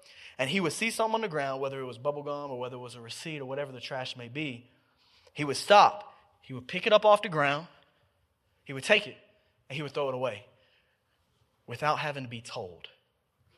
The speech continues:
And he did that every practice. Every practice, he'd pick up the trash, he'd throw it away, pick up the trash, throw it away. And because that's how he conducted himself when nobody was looking, that's how he conducted himself in drills and in the game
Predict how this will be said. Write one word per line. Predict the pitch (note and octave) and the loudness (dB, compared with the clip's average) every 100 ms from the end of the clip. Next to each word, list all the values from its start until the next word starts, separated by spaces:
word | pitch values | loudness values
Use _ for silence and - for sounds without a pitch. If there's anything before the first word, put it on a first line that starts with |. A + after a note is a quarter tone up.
| _ _ _ _ _ _ - | _ _ _ _ _ _ -14
And | C#3+ | -10
he | E3 | -8
did | F3 | -6
that | A2+ - | -6 -6
every | C3+ E3 | -10 -10
practice. | - G#3 F#3+ - - - _ _ _ _ - | -12 -14 -14 -20 -20 -20 _ _ _ _ -14
Every | C#3+ D#3+ | -12 -10
practice, | G3 E3 G#2 | -8 -10 -10
he'd | A#2+ | -16
pick | C#3 D3 | -12 -12
up | |
the | D3 | -8
trash, | D#3+ D#3+ - | -6 -6 -8
he'd | C3+ | -10
throw | D#3+ | -8
it | |
away, | F3 C#3+ | -6 -6
pick | C#3+ | -8
up | D3 | -14
the | C#3+ | -12
trash, | E3 D#3+ | -10 -10
throw | - D#3+ | -8 -8
it | |
away. | F3 F3+ - - - | -6 -8 -8 -4 2
And | F3+ | 4
because | E3 - C#4 | 4 8 10
that's | A#3+ A#3 | 10 8
how | A#3+ | 6
he | G#3+ | 6
conducted | A3 F3+ G3+ A#3 G3+ | 2 4 6 6 2
himself | F#3+ G#3 F#3 | 2 6 6
when | F#3 | 6
nobody | F#3+ F#3+ E3+ | 6 6 4
was | C#3 B2 | 2 0
looking, | A3+ E3+ C#3 - - | 0 0 -4 -6 4
that's | G3+ G#3 | 6 8
how | F#3+ | 6
he | G3 | 4
conducted | F3+ D#3 G3 E3 | -2 0 0 0
himself | E3+ D#3 F3 D3+ - - - - - | -12 -2 4 4 4 -16 -20 -14 -8
in | D3 | -6
drills | B2+ D3 C3+ A#2 A2+ - - | -4 -2 0 -2 -6 -16 -12
and | C3 | -10
in | B2 | -8
the | |
game | A#2+ B2+ C#3 A#2+ G#2+ | -6 -2 -2 -4 -10